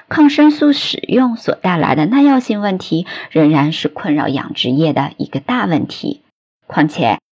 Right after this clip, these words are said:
即便在饲料中减抗、替抗，一旦动物被细菌感染，往往还是要依赖抗生素来治疗。那么，在这样的背景下，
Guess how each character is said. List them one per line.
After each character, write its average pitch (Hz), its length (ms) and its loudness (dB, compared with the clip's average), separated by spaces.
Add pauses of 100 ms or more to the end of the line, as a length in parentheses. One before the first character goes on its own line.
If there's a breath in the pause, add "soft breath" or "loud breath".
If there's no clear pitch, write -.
即 165 140 -2
便 170 300 -2
在 180 240 0
饲 - 220 -2
料 233 180 2
中 240 320 -2
减 151 200 -2
抗、 262 220 0
替 262 220 -2
抗， 247 340 -2 (280 loud breath)
一 240 100 0
旦 285 200 4
动 277 280 4
物 269 40 2
被 247 200 0
细 - 200 -4
菌 269 220 4
感 180 240 2
染， - 200 -2 (180)
往 135 240 -4
往 143 180 0
还 - 300 -6
是 - 180 -2
要 220 140 2
依 185 160 0
赖 170 200 0
抗 147 260 -2
生 147 220 0
素 - 360 -4
来 - 160 -10
治 110 180 -2
疗。 - 280 -2 (460)
那 294 60 6
么， 269 200 4 (280 loud breath)
在 330 140 0
这 381 180 2
样 349 160 6
的 302 60 4
背 269 180 4
景 208 220 -2
下， 202 260 0